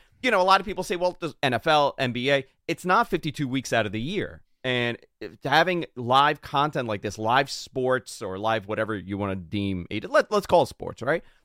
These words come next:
Live sports fifty-two weeks out of the year, that's inexpensive for you a-, as a, as a franchise.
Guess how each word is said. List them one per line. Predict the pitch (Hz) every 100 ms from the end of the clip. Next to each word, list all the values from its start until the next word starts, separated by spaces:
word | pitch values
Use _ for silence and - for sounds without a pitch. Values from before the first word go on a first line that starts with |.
| _ 120
Live | 127 156 175 -
sports | - 165 160
fifty-two | - 143 147 - 143
weeks | 143 -
out | 135 127
of |
the | 117
year, | 117 135 110 98 123 _
that's | 127 123 -
inexpensive | 156 165 - 143 151 - 143
for | 107
you | 85 76 85 - _ _ _ _
a-, | 113
as | 104 117
a, | 113 110 107 -
as | 107
a | 107 92
franchise. | - 131 147 143 87 87